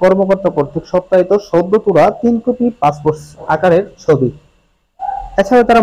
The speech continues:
মুক্তিযোদ্ধার সন্তান বা মুক্তিযোদ্ধার নাতি নাতনি আছেন, তাদের ক্ষেত্রে যে সকল, আহ, তাদের যে মুক্তিযোদ্ধার কাগজপত্রগুলো কিন্তু সংযুক্ত করতে হবে। তো প্রার্থীকে এই যে আপনারা কোডটি দেখতে পাচ্ছেন, এই, এই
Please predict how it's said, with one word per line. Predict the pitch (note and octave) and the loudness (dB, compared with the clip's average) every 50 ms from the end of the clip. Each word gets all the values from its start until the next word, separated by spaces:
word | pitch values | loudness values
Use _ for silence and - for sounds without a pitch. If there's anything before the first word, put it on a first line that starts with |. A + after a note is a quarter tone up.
| F#3 | 2
মুক্তিযোদ্ধার | F3+ F3+ - - A3+ A3+ G3+ F#3+ - A3 A3 A3 A3 A3 - | 2 0 0 0 0 0 0 2 2 2 4 2 0 0 0
সন্তান | A3 G#3 G3+ G3 G#3+ G#3+ A3 G#3 | 0 0 0 0 0 0 2 2
বা | F#3 D#3 D3+ | 2 2 0
মুক্তিযোদ্ধার | D#3 D3+ - E3 D#3+ D#3+ E3 D#3 D3+ D3 | 0 -2 -2 -2 -2 0 0 0 2 2
নাতি | D3 D3 D#3+ F#3+ F#3 | 0 0 0 -2 -2
নাতনি | F#3 - F3 F3 E3+ | -2 -2 -2 -2 -2
আছেন, | E3+ G3+ G3+ G3 E3 | -2 -2 -2 -2 0
তাদের | C#3 C#3 C#3 C#3 | -2 -2 -2 -2
ক্ষেত্রে | C#3 C#3+ C3+ - D3 C#3 C#3 | -4 -4 -2 -2 -2 0 0
যে | C#3+ C#3 - | -2 -2 -2
সকল, | C#3+ C#3 D3 D#3+ E3+ - - D#3+ | -2 0 0 -2 -2 -2 -4 -2
আহ, | D3 C#3 C3+ C3+ - _ - | 0 0 -2 -2 -4 _ -4
তাদের | D3 D3 D3 D#3+ F3+ - - _ _ _ _ | -2 0 0 -2 -2 -4 -6 _ _ _ _
যে | - C#3+ D#3 | -2 -2 -2
মুক্তিযোদ্ধার | F3+ C#3+ - G#3+ G3+ G3 F3+ G3 G3 - - | -2 -2 0 0 0 2 0 0 -2 0 -2
কাগজপত্রগুলো | E3+ E3 E3 D#3+ - - D3+ D3+ D3 C#3 C3+ C3 B2+ B2+ C3 | -2 -2 -4 -4 -6 -8 -6 -4 -2 -2 0 0 -2 -2 -4
কিন্তু | C3+ C#3+ - G#3+ C#4 D#4+ D4 - - _ _ _ - - C#3 - - | -6 -4 -2 -2 -4 -4 -6 -12 -18 _ _ _ -20 -18 -14 -6 -2
সংযুক্ত | F3 F3 E3+ F3 E3+ - - - - | -2 0 0 0 -2 -4 -4 -4 -4
করতে | D#3 - - C3 A#2+ | -4 -6 -6 -8 -6
হবে। | A#2 A2+ A#2 - - _ _ _ - - - - - _ _ _ _ _ _ _ _ _ _ _ | -6 -4 -6 -6 -8 _ _ _ -20 -20 -20 -20 -20 _ _ _ _ _ _ _ _ _ _ _
তো | - - - | -8 -4 0
প্রার্থীকে | D3+ D#3+ F#3+ - - - B3 - A3+ F3+ G3 B3+ C#4 - - - F#3 | 0 0 0 0 -2 -4 -2 2 2 4 4 4 2 0 0 0 0
এই | G3+ G3+ | 2 2
যে | A3+ A3 A3 - G#3+ F3+ E3 | 2 0 0 -2 -2 0 0
আপনারা | D#3 - - E3 D#3+ D#3+ | 0 0 -2 -4 -2 -2
কোডটি | - E3+ - - D#3+ D3 D3+ | -4 -6 -6 -6 -2 -2 0
দেখতে | C#3 C#3+ - C#3+ | 0 0 0 0
পাচ্ছেন, | D3 D3 - G3 F3+ D#3+ F3+ | 0 0 -2 -2 0 0 0
এই, | F3+ F3+ - - - - - F3 F3+ | 0 -2 -4 -8 -6 -2 0 2 2
এই | F#3+ | 4